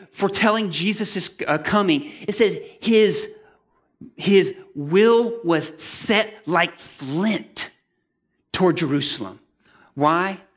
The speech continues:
Not 'cause the cross was so good, but because he would be raised again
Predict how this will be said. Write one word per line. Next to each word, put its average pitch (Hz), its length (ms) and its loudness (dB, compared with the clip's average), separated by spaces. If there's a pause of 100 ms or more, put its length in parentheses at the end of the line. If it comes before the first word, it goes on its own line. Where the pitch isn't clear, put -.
(300)
Not 160 240 -2
'cause - 180 -8
the 127 140 -4
cross 135 360 -4
was 127 120 -8
so 117 200 -4
good, 110 420 -8 (400)
but - 260 -8
because 113 560 -6
he - 60 -6
would 113 120 -6
be 110 120 -2
raised 127 640 -2
again 117 440 -4